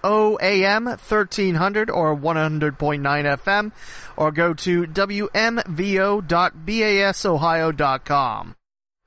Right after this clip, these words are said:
Marion Local versus Bishop Watterson at Ohio Dominican University.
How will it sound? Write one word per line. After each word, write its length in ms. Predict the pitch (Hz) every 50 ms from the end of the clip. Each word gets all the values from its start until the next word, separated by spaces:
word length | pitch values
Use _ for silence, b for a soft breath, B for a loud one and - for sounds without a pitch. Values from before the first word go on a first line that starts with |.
| - -
Marion 520 | - 120 127 139 143 147 156 156 151 147 143
Local 300 | 147 156 156 - 175 160
versus 400 | 127 143 151 143 - 165 143 123
Bishop 420 | 110 104 160 160 - 165 135 110
Watterson 540 | 143 143 156 175 190 185 - - 233 269 262 - B B B B B B B B
at 240 | B 127 147 - -
Ohio 360 | 135 127 120 139 151 175 170
Dominican 540 | 151 143 139 131 147 156 165 160 165 151 143
University. 640 | 143 156 156 143 135 151 165 - - 196 214 233 240